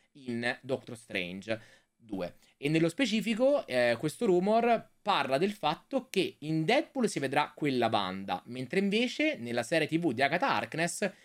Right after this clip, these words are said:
si vedrà, o comunque si, ci sarà qualcosa legato alla Wanda del nostro universo del sei uno sei.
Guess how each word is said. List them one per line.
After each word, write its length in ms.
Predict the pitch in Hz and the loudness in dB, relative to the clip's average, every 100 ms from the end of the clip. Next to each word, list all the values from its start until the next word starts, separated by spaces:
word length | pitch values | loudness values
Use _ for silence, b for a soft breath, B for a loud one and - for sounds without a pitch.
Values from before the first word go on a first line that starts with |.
| B | B
si 240 | - - 175 | -16 -4 0
vedrà, 360 | 185 202 143 | 2 2 0
o 80 | - | -4
comunque 580 | - 165 170 156 - 127 | -4 -2 0 0 -2 -4
si, 180 | 113 135 | -4 -12
ci 120 | 147 | -6
sarà 200 | 160 160 | -2 0
qualcosa 520 | 202 220 - 113 117 | 2 0 0 -2 0
legato 460 | 165 147 107 104 123 | 0 2 0 0 -2
alla 240 | 139 160 | 0 2
Wanda 500 | 151 104 98 104 104 B B | 2 0 -2 -4 -6 B B
del 200 | - 139 | -6 -4
nostro 300 | 123 113 - | 0 -2 0
universo 440 | 175 123 101 104 110 | 0 2 0 -2 -4
del 160 | 107 | -6
sei 200 | 104 110 | -2 -2
uno 180 | 104 104 | -2 -6
sei. 400 | - 85 82 113 | -10 -12 -10 -14